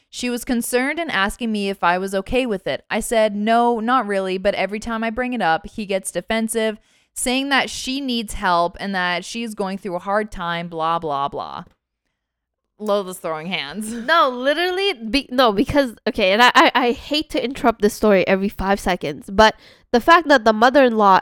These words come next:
Speaker 2: is, like, on her side, like, "Hey, are you good with this?" Like,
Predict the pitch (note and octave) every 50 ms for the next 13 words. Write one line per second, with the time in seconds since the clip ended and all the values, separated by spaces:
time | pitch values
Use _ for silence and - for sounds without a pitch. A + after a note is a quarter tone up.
0 | - - A3 G#3+ G3+ G3 G#3 G3+ F#3+ - - - A3+ A#3+ B3 B3 C4 B3 A3 A3+
1 | - - A3+ A3+ G3+ F#3 G3 F#3 F#3+ - - - - B3 B3+ A3 D#3 - - F3+
2 | F#3 G3 G3+ B3 D#4 - _ _ _ _ - F#3+ G3+ G3+ A3 - C#4+ - _ E4+
3 | F4 F4+ - C4 A#3+ C4